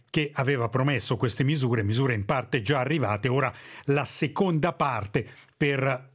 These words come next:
attutire, per contenere l'inesorabile ascesa dei costi della salute.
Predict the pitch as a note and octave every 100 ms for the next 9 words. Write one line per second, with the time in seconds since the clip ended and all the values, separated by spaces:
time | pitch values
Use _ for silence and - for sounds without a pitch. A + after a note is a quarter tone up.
0 | - C3+ - C#3+ - G3 A2+ G#2+ A#2+ -
1 | - G#3 F#3 F3 C#3+ B2 A2 G#2+ A2+ D#3+
2 | F#3 D3+ B2 B2 A#2+ B2+ A#2 - G2+ F#2+
3 | A#2 C#3+ C#3 C#3 - C3+ A2 G2 - F2+
4 | D#2+ D#2+ C3